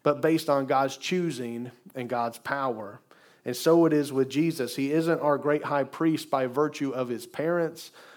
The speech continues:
but by the virtue of his perfect holiness. As Hebrews seven fifteen says,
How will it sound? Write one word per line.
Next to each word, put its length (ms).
but 200
by 140
the 100
virtue 460
of 80
his 140
perfect 520
holiness. 1000
As 140
Hebrews 360
seven 260
fifteen 540
says, 460